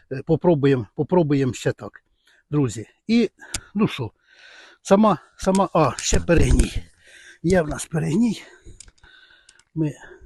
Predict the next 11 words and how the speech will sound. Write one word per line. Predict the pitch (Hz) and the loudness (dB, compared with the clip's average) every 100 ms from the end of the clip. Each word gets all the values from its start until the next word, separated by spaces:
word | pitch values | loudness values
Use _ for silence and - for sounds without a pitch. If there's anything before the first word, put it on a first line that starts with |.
| - - - - - - - - - _ - | -20 -20 -20 -20 -20 -20 -20 -20 -20 _ -4
закупили | 156 147 123 - 226 226 190 | -4 -4 -8 -6 -2 -2 -4
перегній. | - 202 190 196 202 170 - - - - - - - - - - _ - - _ _ _ _ - _ _ _ _ _ _ _ _ _ _ _ _ _ _ _ - | -4 -4 -2 -2 -4 -6 -12 -18 -6 2 6 6 4 -6 -12 -14 _ -20 -20 _ _ _ _ -20 _ _ _ _ _ _ _ _ _ _ _ _ _ _ _ -8
Ну, | 147 147 | -2 -2
в | |
цьому | - 147 139 | 0 2 2
році | 139 131 - 123 _ _ _ | 2 0 -4 -10 _ _ _
ми | 135 127 | -10 -6
свіжий | 202 226 143 | -2 -2 0
закупили, | 127 123 135 143 120 117 | -2 -6 -6 -4 -2 -4
а | |
це | 107 160 | -4 -2